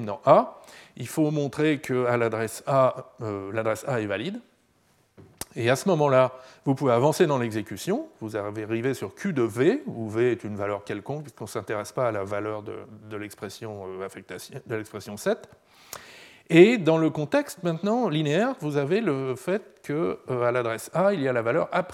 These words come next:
Donc vous voyez que le contexte a changé, vous avez appris quelque chose, euh, vous avez appris le contenu exact de,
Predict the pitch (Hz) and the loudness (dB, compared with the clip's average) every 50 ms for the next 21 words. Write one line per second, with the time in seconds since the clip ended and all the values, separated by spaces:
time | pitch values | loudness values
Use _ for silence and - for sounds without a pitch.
0 | 135 107 104 104 _ _ _ _ _ _ _ _ _ - - 107 104 104 107 120 | -8 -8 -10 -12 _ _ _ _ _ _ _ _ _ -18 -14 -14 -10 -8 -6 -4
1 | 156 170 170 - - 131 127 117 104 113 110 101 - 147 - - - 101 101 98 | -4 -4 -4 -4 -6 -6 -6 -6 -8 -8 -8 -4 -4 -4 -4 -6 -8 -8 -8 -8
2 | - - _ - - 143 160 143 117 139 214 - - - - - - - _ - | -10 -14 _ -6 -2 -2 0 2 0 0 0 -2 -8 -20 -20 -20 -20 -20 _ -10
3 | 120 110 110 104 107 117 131 - 233 233 202 - 127 107 - 98 - - 107 123 | -4 -4 -2 0 0 -2 -2 0 -2 -2 -2 -2 -6 -6 -6 -12 -12 -6 -6 -6
4 | 190 247 - - _ _ _ - - - _ _ _ - - 113 107 104 101 98 | -6 -6 -10 -18 _ _ _ -20 -20 -20 _ _ _ -8 -6 -4 -2 -2 -4 -6
5 | 98 98 104 - 104 113 104 104 - - _ _ _ - 120 113 110 104 104 104 | -8 -10 -12 -12 -12 -14 -14 -14 -18 -20 _ _ _ -20 -18 -16 -12 -12 -12 -10
6 | 104 104 101 - - 180 202 208 170 131 131 143 135 117 - 131 135 131 110 101 | -8 -8 -10 -6 -6 -4 -2 -2 -2 -2 -2 -4 -8 -6 -6 -4 -4 -4 -4 -2
7 | 113 117 123 143 - - - 139 113 113 113 110 117 113 | -2 -2 -2 -2 -6 -16 -18 -16 -10 -6 -4 -4 -4 -4